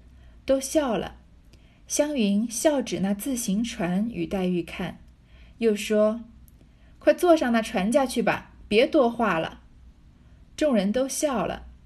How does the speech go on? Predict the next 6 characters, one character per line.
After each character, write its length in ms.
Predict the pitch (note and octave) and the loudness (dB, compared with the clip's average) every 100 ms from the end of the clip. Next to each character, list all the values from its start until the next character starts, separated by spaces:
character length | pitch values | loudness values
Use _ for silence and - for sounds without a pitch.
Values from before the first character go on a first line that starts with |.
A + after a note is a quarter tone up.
| - - - - - | -20 -20 -20 -20 -8
因 160 | B3+ C4+ | -4 -4
看 300 | C#4+ C4 A3+ | -2 0 0
注 260 | D#4 C#4 | -2 -2
云 380 | G3 D#3 E3 G3 - - - - - - - - - - | -2 -2 -4 -8 -12 -20 -20 -20 -20 -20 -20 -20 -20 -8
：“既 260 | B3+ A#3+ | -2 0
云 480 | G3 F#3+ F#3+ G#3 | 2 2 0 -2